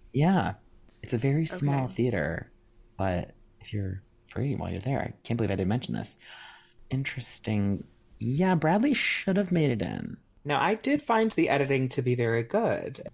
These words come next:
Speaker 3: I mean, the winner is, like, one of the most maligned winners in editing history, Bohemian Rhapsody that year. But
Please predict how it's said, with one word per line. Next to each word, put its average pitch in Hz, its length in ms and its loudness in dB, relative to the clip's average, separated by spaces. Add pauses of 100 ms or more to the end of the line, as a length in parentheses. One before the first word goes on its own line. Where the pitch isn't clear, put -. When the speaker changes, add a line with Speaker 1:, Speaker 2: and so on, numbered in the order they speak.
Speaker 3:
I 120 60 0
mean, 131 140 4
the 127 80 4
winner 120 360 2
is, 113 140 -4
like, 110 160 -6
one 110 100 -2
of 107 60 0
the 107 60 -2
most 104 300 -2
maligned 101 600 -2 (220)
winners 101 380 -2
in 95 100 -6
editing 95 320 -6
history, 95 640 -6 (460)
Bohemian 101 420 -2
Rhapsody 95 460 -4
that 92 220 -6
year. 92 260 -6
But - 320 -4